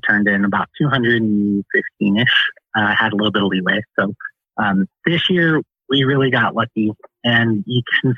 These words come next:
see that across the state. We have libertarian candidates, um, in, I think we have nine statewide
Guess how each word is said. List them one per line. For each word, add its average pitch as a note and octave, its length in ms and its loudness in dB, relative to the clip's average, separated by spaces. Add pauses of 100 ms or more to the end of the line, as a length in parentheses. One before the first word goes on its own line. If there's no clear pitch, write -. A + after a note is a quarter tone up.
see F3+ 160 2
that D3+ 200 0
across B2+ 340 -2
the A#2 140 -8
state. A#2 260 -2
We B2 140 0
have A2 340 0 (500)
libertarian B2+ 520 0
candidates, A2 500 0 (760)
um, G2 340 0 (100)
in, A2+ 680 2 (280)
I B2 60 2
think B2+ 240 -2
we B2 80 2
have G#2 120 0
nine A#2 520 2 (100)
statewide A#2 640 0